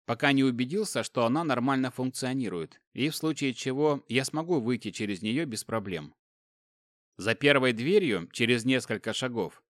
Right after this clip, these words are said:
была ещё одна дверь, которая открылась без усилий с моей стороны. Ага, значит, это переходный шлюз. Понятно. Ну что, Боря, давай пойдём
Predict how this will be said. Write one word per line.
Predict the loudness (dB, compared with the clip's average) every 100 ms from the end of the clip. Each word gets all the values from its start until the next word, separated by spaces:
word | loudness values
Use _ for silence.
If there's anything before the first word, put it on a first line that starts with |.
| _
была | -2 2 2
ещё | 0 -2 0
одна | 0 -2
дверь, | -4 -6 -8 -10 _ _ _
которая | -4 2 4 6 4
открылась | 2 2 4 4 2
без | 0 0
усилий | -2 0 0 0
с | -2
моей | -2 -2 -2
стороны. | -4 -4 -4 -6 -10 _ _ _ _ _ _ -8
Ага, | -8 -4 0 0 0 -6 _ _
значит, | -14 -4 -4 -2 -4 -4
это | -4 -4
переходный | -6 -6 -4 -2 0 0
шлюз. | -2 -2 -4 -4 -12 _ _ _ _ _
Понятно. | 0 0 2 -2 -2 -6 -8 _ _ _ _ _ _ _ _ _ _
Ну | -2 0
что, | 2 6 6
Боря, | 8 6 6 0 _ -8
давай | 0 2 4 2
пойдём | 2 4 4 4 2